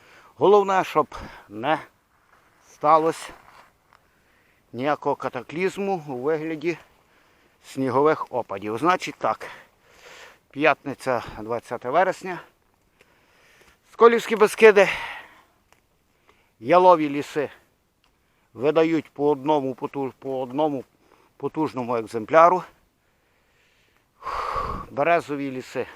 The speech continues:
не дають практично нічого. Мішанка буку з березою, з ялицею також не дає нічого. Букових грибів наразі нема. Зараз ми всі ці схили будемо оглядати.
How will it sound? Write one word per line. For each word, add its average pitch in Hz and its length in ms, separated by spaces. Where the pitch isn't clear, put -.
не 120 160
дають 127 360
практично 117 720
нічого. 156 500
Мішанка 156 560
буку 135 420
з 95 120
березою, 123 600
з 98 100
ялицею 170 600
також 143 540
не 120 120
дає 117 300
нічого. 107 400
Букових 131 440
грибів 123 340
наразі 110 420
нема. 98 260
Зараз 151 300
ми 139 120
всі 135 200
ці - 180
схили 131 340
будемо 113 320
оглядати. 131 560